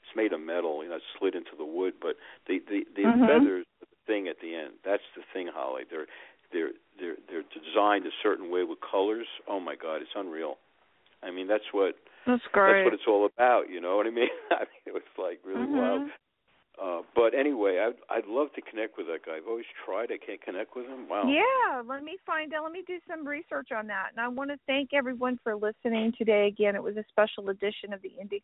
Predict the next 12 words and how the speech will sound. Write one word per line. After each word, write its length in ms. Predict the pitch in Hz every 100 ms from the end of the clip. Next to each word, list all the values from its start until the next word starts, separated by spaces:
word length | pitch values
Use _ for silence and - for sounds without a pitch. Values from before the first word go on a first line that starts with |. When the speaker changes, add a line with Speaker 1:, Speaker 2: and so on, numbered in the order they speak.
| -
Speaker 2:
Cafe 440 | - - - 190
on 200 | 190 196
Red 240 | 190 185
Velvet 300 | 190 180 -
Media. 560 | 180 190 190 196 190 196 - _ _ _ _ _ -
Speaker 1:
Mm-hmm. 40 |
Speaker 2:
And, 420 | 208 214 214 214 -
uh, 340 | 202 208 208 - -
if 140 | - 240
you 120 | 240
missed 220 | 220 214 - -
it 240 | 381 349